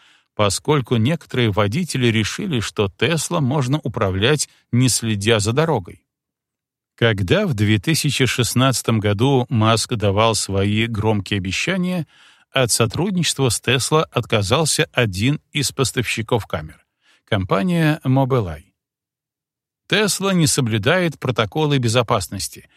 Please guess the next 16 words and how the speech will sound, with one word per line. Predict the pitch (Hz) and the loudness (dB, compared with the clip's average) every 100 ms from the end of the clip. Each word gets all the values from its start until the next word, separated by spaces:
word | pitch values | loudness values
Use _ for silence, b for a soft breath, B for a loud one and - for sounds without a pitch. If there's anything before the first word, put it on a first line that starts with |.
| b b | b b
сказал | - - 101 90 131 151 | -12 -2 -2 2 0 2
председатель | 120 107 - 120 135 139 135 | -2 -4 0 0 2 0 -2
её | 110 101 110 | -2 0 0
совета | 110 92 90 104 - | -2 -4 -4 -4 -4
директоров. | 98 98 92 92 98 - _ _ _ _ _ _ _ _ _ _ _ _ _ _ _ - | -4 -4 -4 -8 -10 -18 _ _ _ _ _ _ _ _ _ _ _ _ _ _ _ 0
Разумеется, | 117 113 98 127 208 147 - - - _ _ _ - | 2 2 2 0 0 -2 -4 -10 -16 _ _ _ -2
аварии | 120 104 156 196 160 127 | 0 2 2 2 2 2
с | |
человеческими | - 113 98 135 170 135 - 117 | 0 0 0 0 0 -2 0 0
жертвами | 98 127 170 139 98 90 | 0 0 0 -2 -6 -6
при | 85 113 107 | -4 -2 -2
использовании | - - 151 98 113 123 127 | -2 -2 -2 -2 0 0 0
автопилота | 120 101 104 107 131 170 156 139 b b b _ | -2 -4 -8 -6 -6 -2 0 0 b b b _
было | - 190 196 185 | -6 -2 0 0
не | 156 151 | 2 2
избежать, | 139 117 131 98 127 98 - - | 2 2 0 2 0 0 -6 -14